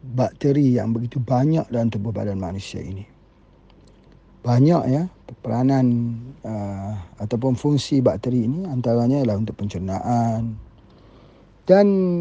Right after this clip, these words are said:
bakteri ini juga untuk sistem imun. Untuk meningkatkan sistem imuniti dalam tubuh badan kita. Untuk pencegahan penyakit. Penyembuhan luka. Untuk perlindungan di lapisan usus.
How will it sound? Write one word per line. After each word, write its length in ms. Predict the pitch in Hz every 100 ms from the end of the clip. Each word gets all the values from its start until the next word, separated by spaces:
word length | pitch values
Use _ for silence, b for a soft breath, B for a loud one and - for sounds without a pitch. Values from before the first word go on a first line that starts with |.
| 160 -
bakteri 720 | - 160 180 - 196 226 220 214
ini 160 | 226
juga 320 | 196 214 208
untuk 240 | 196 202 180
sistem 320 | 190 - 220
imun. 320 | 208 165 110 104 - - _ - - - - - - - - -
Untuk 160 | - 147
meningkatkan 640 | 143 151 185 - - 165
sistem 400 | 180 160 190 180
imuniti 480 | 185 185 185 - 185
dalam 160 | 175
tubuh 160 | 170 175
badan 320 | 180 185 185
kita. 240 | 202 196 226 - - - - - - B B B B -
Untuk 320 | 123 143 -
pencegahan 560 | 143 156 143 147 170 160
penyakit. 480 | 156 151 - 156 147 - - - _ - - - - -
Penyembuhan 560 | - 123 123 139 135 139
luka. 400 | 135 - 165 196 - - - - - - - - - - - - - - - -
Untuk 240 | 147 139 -
perlindungan 560 | 123 123 135 147 147
di 80 | 135
lapisan 560 | 131 123 135 - 135 156
usus. 720 | 143 - 180 170 - -